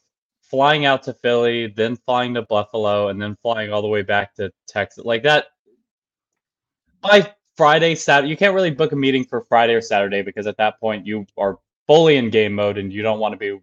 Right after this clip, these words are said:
worrying about a free agent during those days. So it has to be at the beginning of the week. I would assume it's just how the schedule, I'm not worried about the fact that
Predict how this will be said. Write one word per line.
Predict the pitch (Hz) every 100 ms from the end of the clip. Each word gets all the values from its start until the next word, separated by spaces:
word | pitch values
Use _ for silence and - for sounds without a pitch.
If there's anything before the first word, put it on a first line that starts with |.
| -
worrying | 101 98 98
about | 95 92
a |
free | - 101 95
agent | 92 92 92
during | 92
those | 98 95
days. | 98 95 -
So | 151
it |
has | 160 156
to |
be | 165
at | 165
the |
beginning | 139 131 135 131
of | 131
the | 127
week. | 127 127 - _ _ _ _ _ -
I | 123
would | 120
assume | 117 - 131 123
it's | 117 -
just | 113
how | 113
the | 104 101
schedule, | - 98 104
I'm | 90 180
not | 190 110
worried | 113 120 120 -
about | 113 113 113
the | 113
fact | 110 107 -
that | 110 104